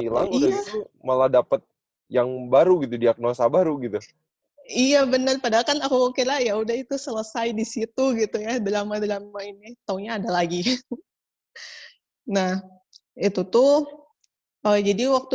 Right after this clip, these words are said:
Speaker 2: dilihat kan hasil U S G-nya, dokternya ngeliatin tuh, ini ada, eh, ngeliatnya tuh ada folikel-folikel kecil, folikel-folikel
Speaker 1: Hmm.
Speaker 2: kecil dan banyak. Jadi itu tuh aku waktu lihat pertama ada enam belas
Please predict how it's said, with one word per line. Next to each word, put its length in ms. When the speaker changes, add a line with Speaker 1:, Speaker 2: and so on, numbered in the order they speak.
Speaker 2:
dilihat 400
kan 160
hasil 240
U 80
S 160
G-nya, 480
dokternya 400
ngeliatin 560
tuh, 240
ini 240
ada, 720
eh, 460
ngeliatnya 400
tuh 160
ada 480
folikel-folikel 960
kecil, 480
folikel-folikel 720
Speaker 1:
Hmm. 80
Speaker 2:
kecil 240
dan 240
banyak. 400
Jadi 320
itu 240
tuh 320
aku 320
waktu 200
lihat 140
pertama 480
ada 160
enam 240
belas 400